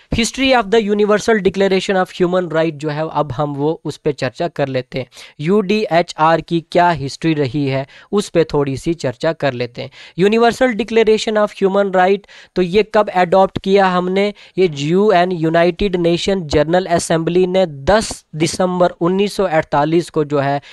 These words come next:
इसको अडॉप्ट कर लिया। कहाँ पे अडॉप्ट, क्यों अडॉप्ट किया, सॉरी, why यू डी, यू डी एच आर adopted by यू एन जी ए, यूनाइटेड नेशन जनरल असेंबली?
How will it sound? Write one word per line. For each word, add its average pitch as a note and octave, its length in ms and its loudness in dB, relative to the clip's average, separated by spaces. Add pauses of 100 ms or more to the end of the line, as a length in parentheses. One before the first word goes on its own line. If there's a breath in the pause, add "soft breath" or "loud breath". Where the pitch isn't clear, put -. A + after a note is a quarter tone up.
(140 loud breath)
इसको D3 260 -4
अडॉप्ट D3+ 500 2
कर C3 180 -2
लिया। A#2+ 380 -6 (320 loud breath)
कहाँ G3 360 2
पे G#3+ 160 4
अडॉप्ट, F#3+ 400 2 (160)
क्यों A#3 240 4
अडॉप्ट G3+ 340 2
किया, F#3+ 240 2
सॉरी, F3 340 0 (280 loud breath)
why F3+ 280 4
यू G#3 260 0
डी, G#3 260 -2
यू F#3 400 0
डी G#3 200 0
एच F3+ 240 0
आर F#3 220 4
adopted E3+ 440 0
by F3+ 160 4
यू F3+ 280 0
एन D#3+ 220 0
जी E3 200 -2
ए, F3 60 2
यूनाइटेड D#3+ 580 0
नेशन D#3+ 380 0
जनरल D3+ 360 0
असेंबली? D#3 560 -2